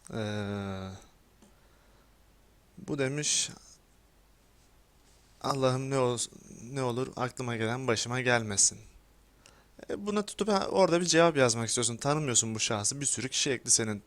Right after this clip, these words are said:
takip listende. Yüz, iki yüz, üç yüz. O anda bir konu. Yani çünkü arkadaşlarınla tutup bu konuyu açamazsın. Anca, e,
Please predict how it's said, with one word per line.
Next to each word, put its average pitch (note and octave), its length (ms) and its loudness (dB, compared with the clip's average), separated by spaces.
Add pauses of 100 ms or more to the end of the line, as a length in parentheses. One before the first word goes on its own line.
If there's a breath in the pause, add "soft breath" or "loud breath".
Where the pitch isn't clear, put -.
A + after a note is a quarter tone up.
(380 loud breath)
takip A2+ 400 0
listende. G#2 680 -2
Yüz, A#2+ 220 -2
iki A2+ 200 -6
yüz, A2 120 -4
üç A2 200 -6
yüz. B2+ 240 -4 (640 loud breath)
O F3 80 2
anda C#3+ 340 2
bir D3 80 -6
konu. C#3 400 0 (140)
Yani A#2 360 -2 (460)
çünkü C#3 280 -4
arkadaşlarınla C#3+ 640 2
tutup C#3 340 -8
bu C3+ 40 -10
konuyu B2 380 -2
açamazsın. D3+ 640 0 (540 loud breath)
Anca, B2+ 560 2
e, A#2+ 80 4